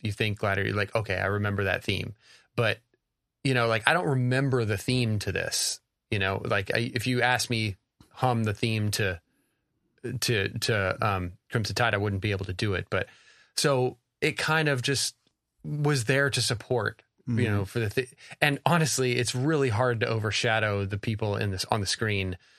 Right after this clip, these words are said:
Speaker 1: and the scenarios they're going through. And then the way that, that Tony played with the music and included it when it was necessary and not when it wasn't. And he did things like what you just said, which is, like, cut out the bass when we wanna feel the torpedoes being shot.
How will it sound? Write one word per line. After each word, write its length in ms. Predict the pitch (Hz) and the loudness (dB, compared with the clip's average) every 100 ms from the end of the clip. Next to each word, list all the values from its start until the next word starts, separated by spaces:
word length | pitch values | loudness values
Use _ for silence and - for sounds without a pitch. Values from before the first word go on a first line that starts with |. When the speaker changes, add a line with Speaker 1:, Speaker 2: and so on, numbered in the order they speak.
| - - _ _ - | -20 -20 _ _ 2
Speaker 1:
and 220 | 143 139 | 2 2
the 40 | |
scenarios 600 | 127 139 127 127 127 117 104 | 0 2 2 2 2 0 0
they're 160 | 107 | 0
going 300 | 98 107 110 | 0 0 0
through. 200 | 101 107 | 0 0
And 160 | 110 139 | 2 2
then 100 | 143 | 2
the 100 | 135 | 2
way 260 | 127 139 143 | 2 2 2
that, 200 | 127 123 117 | 0 0 -2
that 280 | 107 110 - _ | 0 0 -2 _
Tony 280 | - 127 117 | -2 0 0
played 400 | 110 - 120 120 | -4 -2 0 0
with 140 | 117 | -2
the 80 | - | -2
music 400 | 107 113 110 107 - | -2 0 0 -2 -2
and 180 | 110 104 | -2 0
included 640 | 110 107 - 123 123 131 | -2 -2 -2 -2 0 0
it 220 | 139 139 - - - _ | 0 -2 -8 -20 -20 _
when 240 | 120 127 127 | -2 0 0
it 60 | |
was 160 | 131 113 | 0 0
necessary 680 | 123 - 113 120 120 120 | 0 0 0 0 0 0
and 100 | 107 | 0
not 240 | 104 113 - | 0 0 0
when 120 | 101 | -4
it 80 | 113 | -2
wasn't. 320 | 117 120 123 | 0 0 -2
And 80 | 107 | -4
he 80 | 101 | -2
did 200 | 110 104 | -4 -4
things 260 | 113 113 | -4 -2
like 140 | 101 95 | -4 -4
what 160 | - - | -6 -2
you 140 | 123 | -2
just 360 | 127 120 - - - | 0 -2 -4 -6 -12
said, 420 | - - 123 123 110 | -6 0 0 0 -2
which 160 | 104 | -4
is, 100 | - | -4
like, 160 | 104 - | -4 -4
cut 220 | - 147 | 0 0
out 160 | 131 - | 0 -2
the 60 | |
bass 340 | 110 127 123 - | -2 -2 -2 -2
when 120 | 104 | -4
we 60 | 107 | -2
wanna 220 | 110 98 | -2 -4
feel 400 | - 123 120 117 | -4 -2 -2 0
the 160 | 107 107 | -2 -2
torpedoes 460 | - 107 117 113 | -4 -2 -2 0
being 180 | 104 110 | -2 -2
shot. 360 | 104 113 113 | 0 0 0